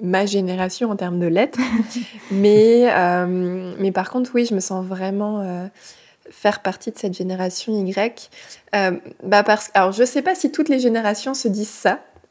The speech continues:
Speaker 1: mais, euh, j'ai l'impression que on se retrouve un peu au milieu d'une transition. Euh, parce qu'on a été la génération qui est née sans téléphone portable et sans réseaux sociaux, mais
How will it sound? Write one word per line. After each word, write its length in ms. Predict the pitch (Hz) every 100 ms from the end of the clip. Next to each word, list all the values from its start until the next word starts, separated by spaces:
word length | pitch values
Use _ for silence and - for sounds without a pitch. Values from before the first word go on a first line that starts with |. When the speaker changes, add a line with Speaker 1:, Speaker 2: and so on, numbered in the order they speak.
| 190
Speaker 1:
mais, 680 | 196 208 226 247 262 269 -
euh, 260 | 196 196 196
j'ai 140 | 202
l'impression 800 | 196 202 208 214 - 269 277 294
que 400 | 285 240 233 254 - - - -
on 100 | 202
se 120 | -
retrouve 580 | - 208 - 247 254 254 254 -
un 180 | 190
peu 200 | 202 -
au 100 | 269
milieu 320 | 220 202 208 226
d'une 240 | 233 202
transition. 960 | 202 - 214 208 208 208 - - 202 - _ - - - -
Euh, 200 | 196 196
parce 160 | 190 202
qu'on 140 | 220
a 80 | 208
été 180 | 202 233
la 140 | 214 214
génération 920 | 220 220 214 214 - 240 240 247 247
qui 200 | - -
est 100 | 214
née 480 | 208 208 220 226 233
sans 280 | - 226 220
téléphone 480 | 233 214 214 214 202
portable 420 | 208 - 220 214
et 60 | 208
sans 220 | - 214
réseaux 280 | 214 208 208
sociaux, 600 | - 208 - 247 269 294 - - - _
mais 300 | 208 220 233